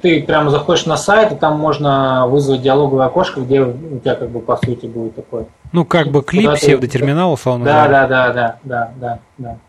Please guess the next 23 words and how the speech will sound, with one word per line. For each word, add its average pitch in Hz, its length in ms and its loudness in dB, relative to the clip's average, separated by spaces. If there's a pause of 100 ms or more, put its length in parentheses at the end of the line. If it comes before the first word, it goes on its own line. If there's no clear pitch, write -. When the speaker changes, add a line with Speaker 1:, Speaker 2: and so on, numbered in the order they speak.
(240)
Speaker 2:
О, 120 260 -2
слушай, 127 460 -6
интересно, 151 580 -4
я 123 180 -4
как-то 123 380 -6
так... 117 200 -4 (180)
Ну, 165 160 2
я 151 320 0 (360)
U-Track 156 520 -2 (580)
помню, 165 240 0
как 131 180 -6
он 123 180 -4
видел 120 280 -2
там 104 220 -12 (180)
п-, 113 120 -12 (100)
первую 120 340 -2
версию, 160 320 -2
туда 131 220 -2
что-то, 117 240 -8
Speaker 1:
Мгм. 113 120 -6
Speaker 2:
ну, 165 120 0
так 156 360 -2
в-, - 240 -12